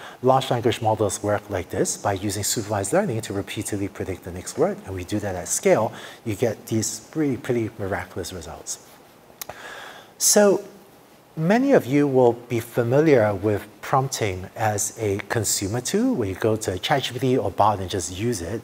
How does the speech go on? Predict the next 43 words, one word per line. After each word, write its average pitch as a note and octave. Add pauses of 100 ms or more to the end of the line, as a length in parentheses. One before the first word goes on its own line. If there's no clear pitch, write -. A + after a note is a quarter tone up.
Um, G#2+
and A#2+
I D3+
use C3+
it G#2+
frequently G#2
myself. E2+
I G#2
think A#2
it's G2 (360)
fantastic. B2+
It A2
makes A2+
me A#2
more G#2
efficient F#2
in G2+
my F#2
work. F#2 (580)
But, C#3+ (120)
um, C#3 (380)
in E3+
addition D#3
to B2+
prompting D3
as G#2+
a G#2+
consumer C#3+
tool, G#2+
I A#2+
think E3
it B2
is G#2+
also A2+ (380)
revolutionizing A#2
application A2+
development. F2
It's G#2+
also D3
a -
fantastic G#2+
developer F#2+
tool. -